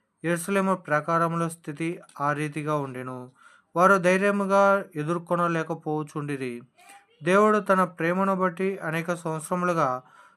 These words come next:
తన ప్రవక్తల ద్వారా వారిని హెచ్చరించుచుండెను గాని, వారు పదే పదే చేయు హెచ్చరికలను పట్టించుకొనకుండా ఎడతెగక దేవునికి అవిధేయత చూపిరి. వారికి చాలినన్ని అవకాశములు ఇచ్చిన పిమ్మటనే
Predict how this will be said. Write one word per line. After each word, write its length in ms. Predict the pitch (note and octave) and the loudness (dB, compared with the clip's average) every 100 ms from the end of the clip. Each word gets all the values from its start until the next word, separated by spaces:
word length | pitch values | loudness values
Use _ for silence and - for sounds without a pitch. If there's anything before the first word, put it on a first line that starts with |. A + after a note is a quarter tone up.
| _ F#3+ | _ 4
తన 140 | G3 | 4
ప్రవక్తల 600 | F#3+ F#3 F#3+ F#3+ G3+ G3+ | 4 4 4 2 0 0
ద్వారా 360 | F#3+ F#3 F3+ F3+ | 2 2 2 2
వారిని 480 | E3+ E3 E3 E3 | 2 0 -2 -4
హెచ్చరించుచుండెను 1000 | D3+ D3 D3 D3+ D#3 D#3+ D3 D3 D3 D3+ | -4 -6 -6 -6 -6 -10 -10 -6 -4 -4
గాని, 380 | C#3+ D3 C#3+ A#2+ C3 _ _ - _ _ D#3 | -4 -4 -6 -10 -18 _ _ -20 _ _ 2
వారు 180 | F3+ | 2
పదే 340 | F#3 F#3 F#3 G#3 | 4 2 4 2
పదే 340 | G3+ G3+ G3+ G3 | 2 0 0 0
చేయు 200 | F#3 E3+ | -2 0
హెచ్చరికలను 760 | E3 D#3 E3+ F3 F3 E3 E3 E3 | -4 -6 -4 -4 -2 -2 -2 -4
పట్టించుకొనకుండా 1120 | C#3+ C3+ D#3+ D#3+ D#3 D#3 D3 D#3 D3+ C3 A#2+ _ - _ _ D#3+ | -6 -8 -8 -8 -6 -6 -4 -2 0 0 -2 _ -20 _ _ 0
ఎడతెగక 580 | F3+ F#3+ F#3+ F#3+ F#3+ | 2 2 2 0 0
దేవునికి 540 | F3 D#3 E3 E3+ E3+ D#3 | -2 0 -2 -4 -6 -4
అవిధేయత 440 | C#3+ D3 D#3 D3+ | -4 -4 -6 -6
చూపిరి. 680 | D3+ - C3 B2+ B2 B2 B2 _ _ - _ _ | -12 -10 -12 -10 -12 -12 -14 _ _ -20 _ _
వారికి 460 | E3 G3 G3 G3+ F#3+ | 2 2 2 0 0
చాలినన్ని 440 | F3+ F#3 F#3+ F#3 | 0 2 -2 0
అవకాశములు 680 | E3+ D#3 D#3 F#3 F#3 F#3+ F#3 | 0 0 0 -4 -4 -6 -4
ఇచ్చిన 280 | D#3+ E3+ E3+ | -6 -6 -8
పిమ్మటనే 720 | E3+ D3 D3 D3 D3+ B2 | -6 -6 -6 -6 -8 -10